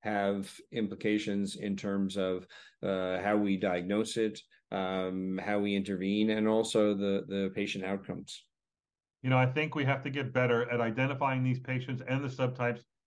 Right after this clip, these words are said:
Speaker 2: to get better at the treatment, 'cause right now we're not great at identifying this until it's, like, too late, and we're certainly in, in, in, not in the know when it comes to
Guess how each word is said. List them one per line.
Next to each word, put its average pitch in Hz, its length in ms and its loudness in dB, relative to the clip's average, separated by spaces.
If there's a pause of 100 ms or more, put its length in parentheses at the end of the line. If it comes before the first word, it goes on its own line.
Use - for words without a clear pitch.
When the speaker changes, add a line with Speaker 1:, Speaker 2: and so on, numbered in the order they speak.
(120)
Speaker 2:
to 123 60 -2
get 127 180 0
better 120 240 4
at 113 80 0
the - 80 -12
treatment, 101 420 -6
'cause 107 120 -2
right 120 240 0
now 120 400 0 (320)
we're 98 80 -4
not 110 240 0
great 123 240 0
at 113 100 0
identifying 120 600 0
this 113 180 -4
until 107 320 -2
it's, 95 80 -2
like, 98 180 -2
too 110 220 0
late, 123 240 2 (220)
and 110 500 2 (340)
we're 104 80 -8
certainly 120 380 0
in, 110 420 -4
in, 117 200 0
in, 120 240 0
not 123 200 4
in 131 120 2
the 120 100 2
know 117 280 2
when 107 120 2
it 107 100 -2
comes 110 340 -6
to 104 280 -2